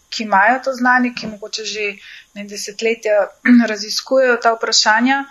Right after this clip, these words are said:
so bili tudi naprošeni in so sprejeli nalogo, da so naredili določene raziskave za same investitorje in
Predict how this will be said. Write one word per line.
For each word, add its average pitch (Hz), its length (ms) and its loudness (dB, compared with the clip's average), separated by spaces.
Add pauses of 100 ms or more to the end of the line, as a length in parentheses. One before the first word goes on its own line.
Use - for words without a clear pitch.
(340)
so - 280 2
bili 254 280 0 (720)
tudi 247 680 -2 (340)
naprošeni 220 920 0
in 240 100 0
so 226 140 -6
sprejeli 220 680 -2
nalogo, 220 480 0 (680)
da 226 240 2
so 226 220 -4
naredili 226 380 -6
določene 220 560 -4
raziskave 208 680 -2 (260)
za 208 180 -18
same 202 460 -2
investitorje 196 800 -6 (580)
in 196 220 -14